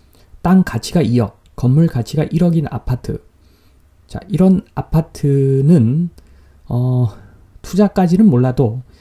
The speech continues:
실거주는 할 만하죠. 어, 실거주를 하더라도 나중에, 어, 마이너스는 안 난다는 거죠. 자, 땅이 이억,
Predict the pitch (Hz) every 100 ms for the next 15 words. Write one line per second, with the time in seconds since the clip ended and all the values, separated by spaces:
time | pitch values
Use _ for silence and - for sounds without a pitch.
0 | _ - - 226 175 135 156 156 196 -
1 | 160 151 123 113 - _ _ _ _ _
2 | _ _ _ _ _ 127 - 220 196 165
3 | 175 175 170 - 202 208 180 123 156 117
4 | 135 139 120 151 160 113 127 117 - _
5 | _ _ _ - 123 117 113 147 175 -
6 | 196 196 120 151 170 151 120 113 - -
7 | _ _ _ _ _ _ _ - 113 160
8 | 196 214 156 139 135 104 165